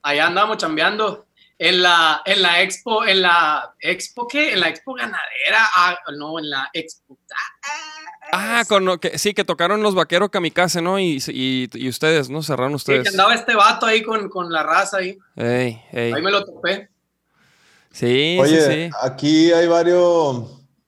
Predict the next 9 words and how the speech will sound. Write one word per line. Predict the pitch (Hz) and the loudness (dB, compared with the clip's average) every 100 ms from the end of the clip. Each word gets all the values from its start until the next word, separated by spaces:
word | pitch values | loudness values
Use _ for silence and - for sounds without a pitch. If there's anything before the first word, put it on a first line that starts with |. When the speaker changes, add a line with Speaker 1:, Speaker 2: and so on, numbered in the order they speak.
| _ - _ _ | _ -20 _ _
Speaker 3:
pues | 120 117 | -6 -4
te | 135 | -4
mandan | 127 135 160 165 | -2 -2 -2 2
varios | 156 160 165 | 2 2 0
saludos, | 151 139 131 147 156 147 | -2 -2 0 0 2 2
la | 123 | 2
raza, | 127 139 143 | 2 0 2
Eduardo | 135 123 135 143 151 | 0 2 0 0 0
Bernabé, | 143 127 120 120 135 147 151 139 | 0 -2 -2 0 0 0 -4 -8